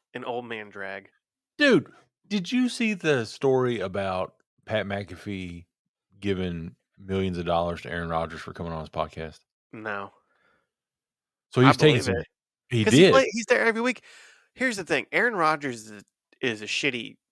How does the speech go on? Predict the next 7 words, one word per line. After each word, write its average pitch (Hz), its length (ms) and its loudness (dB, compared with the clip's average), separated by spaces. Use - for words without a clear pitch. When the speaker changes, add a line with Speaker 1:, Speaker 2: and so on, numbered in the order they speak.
Speaker 1:
po-, - 200 0
podcast 127 600 0
radio 110 680 -2
host. 104 460 -8
Speaker 2:
He's 160 300 0
so, 196 220 2
Speaker 1:
Yes. 117 200 4